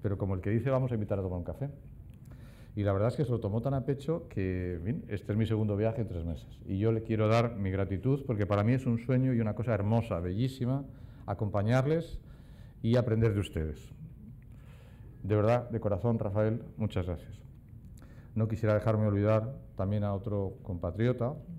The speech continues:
que también trabaja entre ustedes, que también ha hecho lo suyo para que yo esté aquí, como Félix Martínez de la Cruz, a que también le doy las gracias.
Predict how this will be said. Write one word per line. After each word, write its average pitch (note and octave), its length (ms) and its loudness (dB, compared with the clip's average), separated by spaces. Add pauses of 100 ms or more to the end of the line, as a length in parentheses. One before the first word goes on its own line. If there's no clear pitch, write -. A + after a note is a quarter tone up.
(460)
que - 80 -8
también F#2+ 240 0
trabaja G2 300 0
entre F#2 140 -4
ustedes, A#2 440 0
que A2 120 -6
también F#2 240 -2
ha G2 60 -2
hecho - 140 -4
lo F#2 120 -4
suyo A2 280 0
para F2+ 180 -4
que F2+ 120 -6
yo F#2 80 -4
esté - 160 -8
aquí, B2 220 -2
como G2 220 -4
Félix F#2+ 240 -2
Martínez F2+ 340 -2
de F2+ 80 -4
la F2+ 100 -4
Cruz, G#2+ 300 -6
a F2 100 -4
que E2+ 80 -8
también E2+ 260 -2
le F2 60 -2
doy E2+ 100 -4
las E2+ 160 -8
gracias. F#2 420 -10